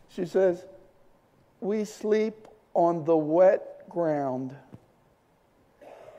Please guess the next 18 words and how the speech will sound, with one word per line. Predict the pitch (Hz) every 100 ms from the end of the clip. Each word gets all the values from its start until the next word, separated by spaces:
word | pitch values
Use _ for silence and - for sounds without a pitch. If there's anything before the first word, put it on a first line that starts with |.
| - -
with | 156 170 170
my | 180 196
dog, | 185 190 180 180 185 180 - - - _ _ _ _ _ _ -
and | 170 175
his | 190 190
fleas | - - 208 226 226 233 226 - -
and | 202 196
ticks | - 220 185 - - - - _
cover | - 220 202 190
me | 170 151 147 - -
all | 175 185 220 226
night | 208 208 208 208
long, | 190 180 175 160 143 120 - - - _ _ _ _ _ _ _ _ _
and | - 180
I | 202 208 208 -
am | 196 190
in | 202 185
torment. | - 175 202 220 208 185 165